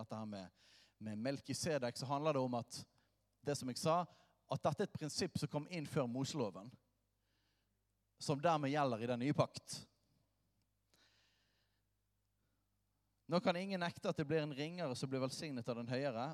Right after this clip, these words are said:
og her er det dødelige mennesker som tar tiende, men der er det en som får det vitnesbyrd at han lever. Og så sier Abraham: «Gjennom Abraham har også Levi, han som ellers mottar tiende, blitt ilagt til tiende.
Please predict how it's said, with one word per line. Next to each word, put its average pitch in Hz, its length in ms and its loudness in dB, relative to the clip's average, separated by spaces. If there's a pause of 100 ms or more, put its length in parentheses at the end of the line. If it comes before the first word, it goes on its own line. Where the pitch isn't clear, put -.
og 123 80 -4
her 131 300 0 (180)
er 120 80 0
det 123 160 -4
dødelige 135 320 0
mennesker 120 600 -4 (360)
som 117 180 -6
tar 113 140 -2
tiende, 151 380 -2 (580)
men 123 80 -2
der 143 240 4
er 120 80 0
det 147 140 -6
en 127 100 -2
som 120 160 -6
får 127 240 0
det 117 80 0
vitnesbyrd 110 540 -6
at - 100 -12
han 107 80 -6
lever. 107 320 -4 (1300)
Og 135 80 0
så 185 220 0
sier 170 260 0
Abraham: 147 460 4 (180)
«Gjennom 151 320 2
Abraham 156 320 2
har 147 60 2
også 135 160 -2
Levi, 131 340 2
han 135 160 0
som 120 240 -6
ellers 131 240 -2
mottar 131 320 -4
tiende, 117 480 -4
blitt 110 320 -8
ilagt 104 300 -8
til 104 80 -18
tiende. 101 340 -10